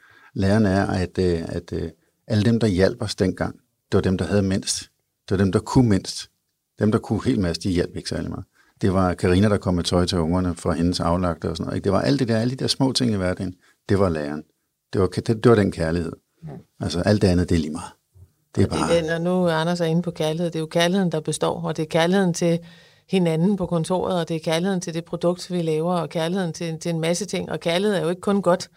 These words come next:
Speaker 3: Kærlighed gør jo også ondt en gang imellem, og kan også være ærlighed og alt muligt andet.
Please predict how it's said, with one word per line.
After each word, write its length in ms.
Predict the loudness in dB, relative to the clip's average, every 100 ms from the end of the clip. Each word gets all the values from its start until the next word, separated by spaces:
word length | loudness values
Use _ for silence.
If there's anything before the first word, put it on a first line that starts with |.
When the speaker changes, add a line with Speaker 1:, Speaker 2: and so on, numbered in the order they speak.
| -20 -20 _
Speaker 3:
Kærlighed 360 | 0 4 4 4
gør 160 | 4
jo 100 | 4
også 240 | 2 2 2
ondt 220 | 2 2
en 100 | -2
gang 180 | -2 0
imellem, 260 | 0 0 -2
og 100 | -2
kan 120 | 0
også 200 | 0 0
være 220 | 0 2
ærlighed 420 | 2 2 2 0
og 100 | -2
alt 120 | -2 -2
muligt 260 | -2 0
andet. 160 | 0